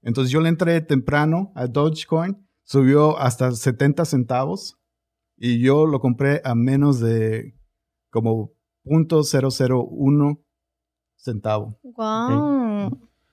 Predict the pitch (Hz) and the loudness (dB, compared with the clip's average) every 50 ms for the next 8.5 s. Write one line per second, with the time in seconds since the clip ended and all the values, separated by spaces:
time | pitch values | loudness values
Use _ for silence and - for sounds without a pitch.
0 | _ - 160 160 160 - - 156 151 175 170 208 226 226 226 240 240 233 233 233 | _ -4 -4 -4 -4 -4 -4 -2 -2 0 0 0 0 0 0 0 -2 -2 -4 -4
1 | 233 240 240 175 175 175 170 175 175 - 196 175 175 175 - 185 170 160 214 202 | -6 -4 -2 0 2 2 4 2 2 0 0 0 0 0 0 -2 -2 0 2 2
2 | 185 175 160 156 160 147 151 151 156 175 175 165 180 151 139 139 147 147 - 170 | 2 2 0 0 0 2 2 4 2 2 2 2 2 2 2 2 2 0 0 0
3 | 156 156 160 160 - 202 - - 143 135 139 139 147 - 156 139 - - 147 127 | 2 2 0 0 0 -4 -2 0 2 2 2 2 2 0 0 0 0 0 -4 -2
4 | - 170 175 175 175 180 180 190 190 190 175 143 131 - 156 147 - 170 160 - | 0 2 2 2 2 2 0 0 2 2 2 0 0 -2 -4 -4 -2 -2 -2 0
5 | - 156 156 156 175 143 139 143 147 147 - 156 131 117 - 139 143 156 147 139 | 2 2 2 2 2 2 2 2 0 0 0 -2 -2 0 0 0 0 0 2 2
6 | 131 135 139 147 139 - 156 147 - - 147 143 139 135 - - - 135 117 127 | 2 2 2 0 0 0 -2 -4 -2 -2 -2 -2 -2 -2 -2 -2 -2 -2 0 0
7 | 156 170 180 180 151 139 120 117 - 135 135 - 131 123 120 113 131 131 135 135 | 0 0 0 -2 -2 -2 -4 -2 -2 -2 -2 0 -2 -2 -2 -2 0 2 2 2
8 | 131 131 - 120 - 139 131 127 123 117 | 2 2 0 0 2 2 4 4 4 2